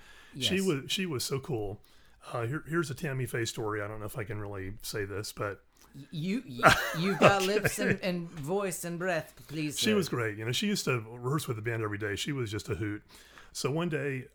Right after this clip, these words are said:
Speaker 1: um, during the chit chat time, you know, e-, every day after the, uh, the main show, she would go shopping in the afternoon
Speaker 2: As
Speaker 1: with,
Speaker 2: one
Speaker 1: you know,
Speaker 2: does.
Speaker 1: with her secretary or some people. Anyway, she was saying, "Well, gosh, yesterday I was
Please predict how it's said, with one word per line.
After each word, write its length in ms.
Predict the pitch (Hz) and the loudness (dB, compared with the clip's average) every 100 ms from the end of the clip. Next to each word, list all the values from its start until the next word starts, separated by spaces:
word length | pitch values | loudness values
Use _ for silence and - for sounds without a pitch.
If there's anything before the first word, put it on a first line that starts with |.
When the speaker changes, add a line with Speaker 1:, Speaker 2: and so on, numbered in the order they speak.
| - | -6
Speaker 1:
um, 420 | 117 104 101 101 - _ 127 | -2 -2 -4 -8 -14 _ -6
during 540 | 117 113 113 113 107 131 131 | -4 -2 -4 -6 -10 -16 -8
the 100 | 117 | -4
chit 180 | - 127 | -2 -4
chat 240 | - 110 113 | -2 -4 -2
time, 340 | 110 107 107 - - - - | -4 -4 -8 -12 -20 -20 -4
you 100 | 127 | 0
know, 180 | 117 123 | 0 0
e-, 180 | 143 151 | -2 2
every 180 | 170 190 | 2 4
day 80 | 170 | 2
after 240 | 165 151 | 0 0
the, 200 | 117 113 | 0 0
uh, 40 | 104 | -2
the 100 | 110 | -4
main 160 | 131 | -2
show, 200 | 131 117 | -2 -2
she 160 | 104 139 | -2 -4
would 100 | 123 | -4
go 100 | 110 | -2
shopping 520 | 101 139 120 107 87 | -2 0 0 -2 -6
in 80 | 95 | -8
the 100 | 95 | -6
afternoon 520 | 95 - 98 95 139 - - | -6 -6 -8 -8 -14 -18 -14
Speaker 2:
As 200 | 117 107 | -10 -4
Speaker 1:
with, 160 | 147 127 | -2 0
Speaker 2:
one 60 | |
Speaker 1:
you 60 | 110 | 0
know, 100 | 110 | -2
Speaker 2:
does. 80 | 113 | -2
Speaker 1:
with 120 | 117 | -2
her 120 | 123 113 | -2 -4
secretary 600 | - 107 107 113 107 107 | -4 -6 -2 -2 0 -2
or 60 | |
some 160 | 101 104 | -4 -4
people. 380 | 98 107 98 - - - | -6 -6 -8 -12 -20 -4
Anyway, 300 | 151 170 127 | 0 2 2
she 140 | 120 156 | 0 0
was 260 | 131 - - | -2 -4 -8
saying, 360 | - 135 127 110 | -4 -2 -2 -4
"Well, 120 | 104 | -4
gosh, 280 | 123 143 - | -4 -4 -4
yesterday 420 | 180 - 117 107 | -4 -2 -2 0
I 20 | |
was 280 | 104 104 - | 0 -2 -6